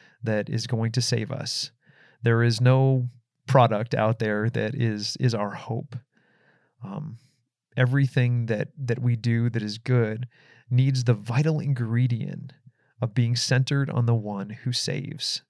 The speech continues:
Jesus Christ. Everything that we do as Catholics is rooted in the very facticity of grace,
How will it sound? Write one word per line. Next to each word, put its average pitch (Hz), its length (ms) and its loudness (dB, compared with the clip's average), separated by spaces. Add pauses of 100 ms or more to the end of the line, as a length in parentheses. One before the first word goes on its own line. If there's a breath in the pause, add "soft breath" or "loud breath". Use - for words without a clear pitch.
Jesus 117 380 0
Christ. - 560 -8 (840 soft breath)
Everything 156 440 4
that 135 100 2
we 139 140 4
do 117 260 4
as 117 140 0
Catholics 110 600 -6
is 113 240 0
rooted 131 420 2
in 117 140 -4
the 110 80 -2
very 117 300 0
facticity - 1000 -4
of 117 220 -4
grace, 107 680 -6